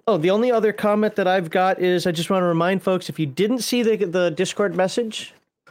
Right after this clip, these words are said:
or you didn't see the YouTube community post, that there is the, the new giveaway is up, uh, the Here Have Max's Crap giveaway. It includes, um, Dungeon World and an extra book with that.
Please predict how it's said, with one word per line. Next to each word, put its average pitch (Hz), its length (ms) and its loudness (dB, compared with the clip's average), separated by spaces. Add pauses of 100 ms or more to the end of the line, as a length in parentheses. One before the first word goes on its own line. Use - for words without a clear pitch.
(300)
or 156 100 4
you 151 120 2
didn't 196 220 2
see 214 120 0
the 180 180 2
YouTube 175 220 -4
community 196 340 0
post, 180 300 0
that 151 140 -2
there 175 180 2
is 196 400 2
the, 160 400 2
the 156 80 0
new 180 180 2
giveaway 180 420 2
is 170 280 2
up, 156 280 0 (360)
uh, 135 120 0
the 135 140 0
Here 160 200 2
Have 160 200 2
Max's 151 420 0
Crap 170 360 -2
giveaway. 147 420 2 (460)
It 156 120 2
includes, 156 640 0
um, 131 540 2 (360)
Dungeon 190 380 2
World 226 400 2 (540)
and 147 600 0
an 143 140 0
extra 143 240 -2
book 135 240 -2
with 147 200 0
that. 151 240 2